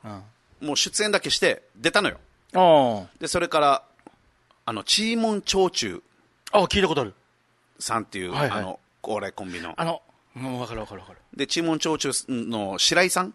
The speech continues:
Speaker 2: ていう方が、その、公設市場の魚屋で、
Speaker 1: うん。
Speaker 2: まあ、なんかお手伝いしてるから、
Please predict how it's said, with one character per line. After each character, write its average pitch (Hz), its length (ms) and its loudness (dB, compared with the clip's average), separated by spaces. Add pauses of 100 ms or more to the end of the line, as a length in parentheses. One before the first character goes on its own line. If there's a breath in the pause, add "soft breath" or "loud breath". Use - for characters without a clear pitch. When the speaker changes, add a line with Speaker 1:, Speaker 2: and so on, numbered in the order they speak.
(760)
Speaker 2:
て - 80 -10
い - 20 -6
う - 20 -4
方 131 180 -2
が、 107 140 -2
そ - 140 -8
の、 90 420 -8 (720 soft breath)
公 156 140 -2
設 139 240 -2
市 120 100 -6
場 117 100 -2
の 98 80 -8
魚 117 360 -2
屋 104 140 -2
で、 95 180 -6 (120)
Speaker 1:
う 143 60 -8
ん。 120 80 -8 (560)
Speaker 2:
ま 110 180 -6
あ、 107 40 -4
な 113 60 -4
ん - 20 -4
か 98 80 -4
お 127 100 -4
手 151 100 -4
伝 127 260 -2
い 92 40 -4
し - 80 -2
て 113 80 -6
る 98 100 -8
か - 120 -10
ら、 87 120 -10